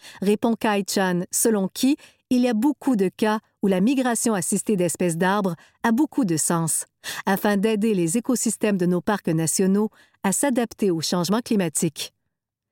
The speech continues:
Ce n'est pas une bonne idée. Cette position favorable à une intervention humaine dans nos forêts ne fait toutefois pas l'unanimité, bien au contraire. Ce n'est pas une bonne idée,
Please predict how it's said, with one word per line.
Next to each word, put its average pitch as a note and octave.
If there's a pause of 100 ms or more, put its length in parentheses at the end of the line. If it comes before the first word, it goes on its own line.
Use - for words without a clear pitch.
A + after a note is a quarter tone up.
(320)
Ce -
n'est D#4+
pas C#4+
une G#3+
bonne B3
idée. E3+ (640)
Cette -
position G#3+
favorable F#3+
à F3+
une F#3+
intervention G3+
humaine F#3+
dans A3
nos A#3
forêts F3 (340)
ne A3
fait D4+
toutefois C#4+
pas D#4
l'unanimité, A3+ (120)
bien G3+
au C4
contraire. F3+ (500)
Ce -
n'est B3+
pas B3+
une F#3
bonne F#3+
idée, G3